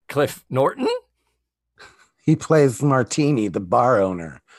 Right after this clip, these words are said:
Speaker 1: Did you recognize, is he in something? I don't know.
Speaker 2: He was also on an episode of Facts of Life.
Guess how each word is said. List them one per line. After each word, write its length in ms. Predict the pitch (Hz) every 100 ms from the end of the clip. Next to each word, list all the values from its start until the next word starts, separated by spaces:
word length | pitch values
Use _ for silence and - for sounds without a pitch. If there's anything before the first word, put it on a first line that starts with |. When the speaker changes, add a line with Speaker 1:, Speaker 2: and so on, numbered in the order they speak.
| - - - - _ _ _
Speaker 1:
Did 160 | 127 123
you 60 |
recognize, 440 | 110 107 135 127 123
is 120 | 123 -
he 180 | 117 127
in 100 | 120
something? 380 | 147 139 165 123
I 80 |
don't 160 | 107 110
know. 60 | 101
Speaker 2:
He 160 | 403 381
was 240 | 392 370
also 480 | 359 349 - 339 320
on 160 | 302
an 100 | 294
episode 460 | 285 285 277 - 269
of 80 | 254
Facts 460 | - 240 226 - 220
of 160 | 180
Life. 600 | 196 151 110 - - -